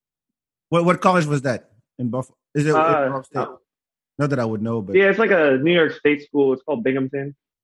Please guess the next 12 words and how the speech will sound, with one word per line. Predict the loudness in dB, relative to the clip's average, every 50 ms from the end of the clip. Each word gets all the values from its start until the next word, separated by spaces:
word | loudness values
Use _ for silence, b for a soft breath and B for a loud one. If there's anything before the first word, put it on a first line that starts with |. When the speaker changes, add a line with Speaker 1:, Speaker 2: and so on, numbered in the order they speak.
| _ _ -4
Speaker 1:
Okay. | -2 -2 -2 -4 -6 -10 _ _ _ _ _ _ _ _ _ -4
And | -2 0 0
is | 0
Speaker 2:
It's, | 0 0
Speaker 1:
that, | 0 2
Speaker 2:
like, | 2 2
Speaker 1:
is | 2
Speaker 2:
a | 0
Speaker 1:
that | -2 -4
some-, | -4 -4
Speaker 2:
small | -2 -2 -4 -4
school. | -6 _ -2 0 0 0 -2 -6